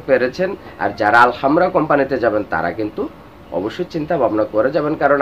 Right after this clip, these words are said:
আমি কিন্তু বলছি না যে এতটাই ভালো, কিন্তু কাজ একটু পরিশ্রমের তো হবে, যেহেতু লোহা অলংকারের কাজ, তারপর ওয়্যারিংয়ের কাজ, তারপর electric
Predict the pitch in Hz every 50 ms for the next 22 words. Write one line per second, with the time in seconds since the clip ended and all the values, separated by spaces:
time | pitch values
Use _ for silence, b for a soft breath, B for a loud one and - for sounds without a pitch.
0 | 123 120 117 131 135 165 175 175 - 202 160 113 113 120 131 139 - 175 165 165
1 | 156 151 - - - 98 107 104 - 180 175 - - 185 147 - 78 69 64 60
2 | - B B B B B B B - 170 175 220 214 - - 202 - - - -
3 | 208 196 190 - - 226 214 202 - - - - - - 135 127 156 160 - -
4 | 170 160 165 156 - 156 135 120 113 107 110 127 127 127 123 120 117 - 135 117
5 | 117 131 139 123 113 110 107 107 110 113 113 113 107 - 120 113 110 107 - -
6 | - 110 107 107 101 - - B B B B B B - 98 90 90 - - 107
7 | 95 92 95 107 113 120 127 127 127 127 131 131 123 120 - - 123 113 113 113
8 | 113 - - B B B B B - - 107 95 107 - - 110 120 123 127 127
9 | - 143 143 -